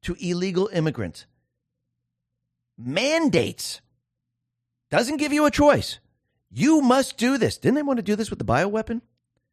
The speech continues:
This is how they take your freedom away. Think about it. The British,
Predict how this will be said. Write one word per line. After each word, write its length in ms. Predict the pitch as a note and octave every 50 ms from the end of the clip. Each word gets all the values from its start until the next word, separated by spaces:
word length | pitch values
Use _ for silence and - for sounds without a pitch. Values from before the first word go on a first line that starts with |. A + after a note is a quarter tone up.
| _ _ _ _ _ _ _ _ _ _ _ _
This 200 | F3+ C4 C4+ -
is 140 | D#4 C#4+ A3+
how 240 | G3+ G3 G#3+ G#3+ G#3+
they 140 | G#3+ G3+
take 320 | G3+ - A3 G#3 G3 G3+ -
your 120 | G3+ F#3
freedom 360 | - - - F#3 F3+ F3 F#3
away. 260 | F#3+ F#3+ G3 F#3 C#3 A2+ - - _ _ _ _
Think 140 | - A4 G#4+
about 200 | - - E3+ A#2
it. 100 | - - _ _ _ _ _ _ _ _ _ _ _ _
The 120 | F3 F3
British, 520 | B2 D#3 A#3+ D#4 E4 C#4+ G#3+ F#3 - -